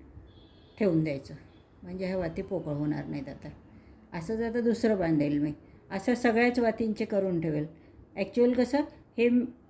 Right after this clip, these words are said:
आई माझ्यासाठी असं करून ठेवायची. जोपर्यंत माझी आई होती, तोपर्यंत मी वाती केल्याच नसतील. आणि ती गेल्यावर पण तिच्या हातचे एवढे बंडल जमा होते माझ्याकडे की नऊ महिन्यापर्यंत मला वाती पुरल्या.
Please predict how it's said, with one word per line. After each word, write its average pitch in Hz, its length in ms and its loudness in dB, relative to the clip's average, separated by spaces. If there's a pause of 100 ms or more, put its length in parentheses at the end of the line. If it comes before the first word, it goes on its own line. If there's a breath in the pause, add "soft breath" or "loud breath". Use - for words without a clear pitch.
(120)
आई 214 220 4
माझ्यासाठी 254 500 4
असं 233 200 2
करून 196 300 0
ठेवायची. 180 360 -2
जोपर्यंत 220 500 -4
माझी 226 260 0
आई 214 200 4
होती, 226 220 4
तोपर्यंत 214 420 -4
मी 220 140 0
वाती 214 300 -2
केल्याच 226 440 0
नसतील. 165 380 -6 (400 loud breath)
आणि 220 220 2
ती 254 160 6
गेल्यावर 240 500 4
पण 254 220 6
तिच्या 247 260 2
हातचे 247 300 0
एवढे 226 240 4
बंडल 226 420 2
जमा 226 280 0
होते 226 200 -2
माझ्याकडे 214 480 -2
की 226 160 -2
नऊ 220 260 0
महिन्यापर्यंत 220 680 0
मला 214 280 -2
वाती 196 280 -2
पुरल्या. 170 360 0